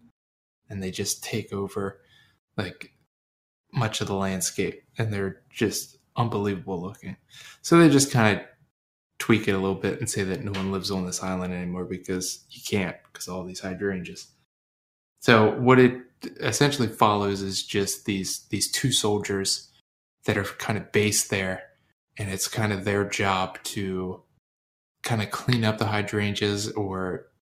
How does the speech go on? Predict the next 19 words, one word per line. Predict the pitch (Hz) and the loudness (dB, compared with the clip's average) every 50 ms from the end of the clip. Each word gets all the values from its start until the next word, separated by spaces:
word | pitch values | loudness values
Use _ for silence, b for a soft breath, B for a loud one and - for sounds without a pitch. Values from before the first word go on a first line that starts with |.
| _ | _
try | - - 110 98 | -10 -8 -6 -6
to | 92 92 85 | -6 -8 -8
contain | - - - 107 98 - - - 113 110 107 107 107 110 110 110 b b b b b _ _ _ _ | -6 -6 -6 -4 -4 -2 0 0 2 2 2 0 0 0 -2 -4 b b b b b _ _ _ _
the | - - | -8 -6
hydrangeas | 104 104 101 - 110 104 104 104 104 107 104 - | -4 -4 -2 0 2 2 2 2 0 0 -2 -2
from | - - 101 92 | -4 -6 -4 -2
spreading. | - - - - 107 101 98 104 101 98 - b b b b _ _ _ _ _ _ _ _ - | -2 -2 0 0 -2 0 0 -2 -4 -4 -8 b b b b _ _ _ _ _ _ _ _ 0
And | 107 104 | 4 6
then | 104 | 6
it | 113 117 | 8 8
also | 123 120 120 117 - 127 | 8 8 6 6 2 2
kinda | 117 - 117 110 110 | 2 2 2 2 2
gives | 107 - 110 101 101 - | 2 2 2 2 2 0
some | - 110 95 | 0 0 -2
insight | 95 101 101 98 - - - 101 98 98 | 0 -2 -2 0 0 0 2 2 2 2
into, | 98 95 95 - 101 | 0 -2 -2 -4 -4
like, | 98 95 90 90 87 - - - - _ - _ _ _ _ _ - | -4 -4 -4 -4 -6 -10 -16 -20 -20 _ -20 _ _ _ _ _ -4
various | - 104 101 95 95 - - | -2 0 0 0 0 -2 -4
companies | - - - - 110 104 - 95 104 98 98 - - - | -4 -4 -4 -4 -4 -4 -4 -4 -4 -2 -4 -4 -6 -10